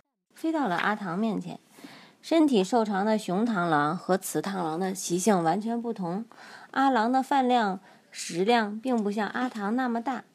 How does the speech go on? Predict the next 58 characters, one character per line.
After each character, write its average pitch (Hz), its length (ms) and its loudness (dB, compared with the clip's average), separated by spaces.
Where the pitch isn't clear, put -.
由 190 140 -2
于 220 120 0
他 226 180 -2
只 - 260 -8
需 226 200 -4
要 214 180 4
摄 214 220 -2
取 190 200 -6
少 - 200 -8
量 247 200 2
的 208 140 -2
食 165 240 -8
物， 170 220 -2
就 226 140 2
能 214 180 2
够 226 140 0
满 175 200 -2
足 180 160 -2
基 285 200 -6
本 240 180 -4
的 165 80 -6
能 165 240 -6
量 185 180 -2
需 220 220 -8
求， 165 300 -6
所 185 200 2
以 180 300 2
只 170 160 -8
要 165 160 0
偶 165 200 -2
尔 185 200 0
吃 220 260 -4
一 196 120 0
些 214 200 -4
苍 330 300 -6
蝇 240 220 -2
或 202 200 -6
者 190 140 -2
小 196 260 -8
蝗 190 160 -6
虫 208 240 -6
就 233 160 -6
足 175 200 -8
够 269 240 -4
了。 - 120 -8
而 196 160 0
且 202 240 0
他 185 180 -4
也 190 140 0
不 180 160 -8
像 190 180 -6
阿 233 220 -6
唐 208 260 -6
那 247 80 -2
么 233 140 -6
爱 233 160 -4
打 - 200 -12
架， - 280 -8